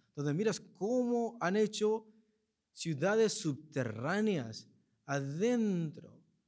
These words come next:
A un lado de tu casa tienes toda una ciudad ahí de hormigas. Allí. Y eso ha sido posible mientras tú duermes, criatura del Señor.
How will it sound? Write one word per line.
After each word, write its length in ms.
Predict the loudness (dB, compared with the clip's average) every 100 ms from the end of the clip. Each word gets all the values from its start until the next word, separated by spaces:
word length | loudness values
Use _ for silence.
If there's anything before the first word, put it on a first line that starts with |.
| -2
A 80 |
un 260 | 0 2 2
lado 240 | 2 4
de 60 | 2
tu 160 | 2 0
casa 300 | 0 0 0
tienes 280 | 0 -2
toda 260 | -2 -2 0
una 140 | 0
ciudad 760 | -2 -4 -4 -4 -2 0 0 -2 -10 -20 _ _
ahí 260 | -2 0 2
de 280 | 2 0 -2 -18 -20 _ _ -2
hormigas. 1400 | 2 4 4 4 2 4 4 4 2 0 -4 -12 -12 -18 _ _ _ _ _ _ _ -4
Allí. 640 | -2 0 0 -2 -2 -10 -20 _ _ _ _ _ _ _ _ _ _ _ _ _ _ _ _ _ _ _ _ _ _ _ _ _ _ _ -8
Y 260 | -4 0
eso 320 | 0 0 -2
ha 60 | -2
sido 360 | -4 -2 -2 -2
posible 560 | -8 -6 -6 -4 -2
mientras 420 | -2 -2 -2 -6
tú 180 | -6 -6
duermes, 640 | -2 4 6 6 2 -2 -6
criatura 420 | -6 -2 2 4
del 160 | 2
Señor. 440 | -2 -4 -4 -6